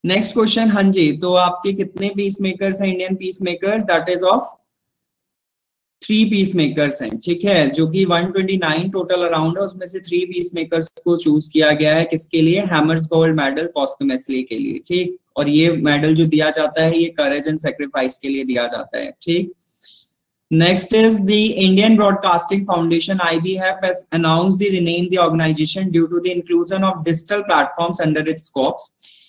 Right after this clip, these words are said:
आईडी, आईबीएफ में actual में आपका digital include किया गया, उसको digitalized किया गया है और उसका नाम change करके आईबीएफ का क्या रखा गया है?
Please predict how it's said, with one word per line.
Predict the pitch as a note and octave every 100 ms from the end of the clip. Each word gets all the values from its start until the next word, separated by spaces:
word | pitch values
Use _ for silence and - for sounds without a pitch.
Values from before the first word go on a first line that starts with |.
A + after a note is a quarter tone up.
| _ D3
आईडी, | D#3+ F3 G3+ E3+
आईबीएफ | F3 F3 G#3+ A3 F#3+ F3+ -
में | F#3 F#3+
actual | G#3 E3+ E3 F#3 F3+
में | F#3 F#3
आपका | E3+ - F3+
digital | D#3 D#3 D#3+ D#3+ F#3 F#3+
include | F3+ F3 E3+ E3 E3
किया | E3 D#3
गया, | D#3+
उसको | E3 - E3+
digitalized | D#3 C#3 - D#3+ D#3 D#3+ F3 -
किया | E3 D3+
गया | D3 D3
है | D#3
और | F3+ E3+
उसका | - E3
नाम | D3+ C#3 D3+
change | D#3+ D#3+ D#3+
करके | D#3 D3 F3 F3+ D#3+
आईबीएफ | C#3+ D#3 D#3+ E3 D#3+ - -
का | E3+
क्या | E3 D#3+
रखा | D#3+ C3+ - D3+
गया | C#3+
है? | B2+